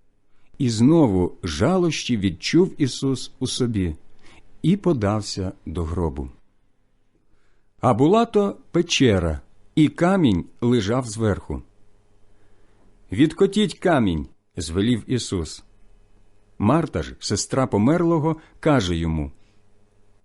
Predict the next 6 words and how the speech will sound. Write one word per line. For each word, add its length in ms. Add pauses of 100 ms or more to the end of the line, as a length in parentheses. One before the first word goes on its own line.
(380)
«Господи, 800 (520)
відгонить 840
уже 380 (380)
четвертий 640
бо 180
день». 400